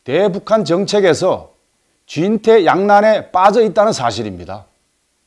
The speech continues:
생각해 보십시오. 우선 북이 미국의 의도대로 가지 않는다고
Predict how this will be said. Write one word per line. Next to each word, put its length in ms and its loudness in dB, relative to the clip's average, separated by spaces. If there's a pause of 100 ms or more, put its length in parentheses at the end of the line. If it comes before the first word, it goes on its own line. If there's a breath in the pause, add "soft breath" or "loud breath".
(840)
생각해 380 2
보십시오. 580 -4 (600)
우선 680 -2 (640)
북이 280 0
미국의 420 2
의도대로 560 2
가지 260 2
않는다고 1000 0